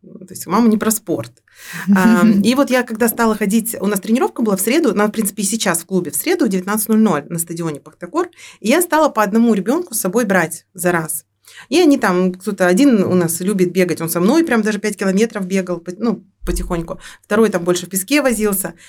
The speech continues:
Speaker 1: И вот они со мной ходили, и для них это стало как вот норма. Потом,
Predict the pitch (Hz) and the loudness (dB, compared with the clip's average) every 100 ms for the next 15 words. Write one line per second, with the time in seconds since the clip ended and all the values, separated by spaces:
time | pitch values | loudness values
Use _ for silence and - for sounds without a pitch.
0 | - 196 202 226 349 226 214 233 180 247 | -8 -4 0 2 2 2 0 0 0 2
1 | 339 214 190 262 320 208 185 220 233 190 | 4 2 2 0 0 -4 -4 -2 -2 -2
2 | 190 190 170 170 165 - - 190 294 311 | -4 -10 -10 -6 -6 -8 -6 0 2 0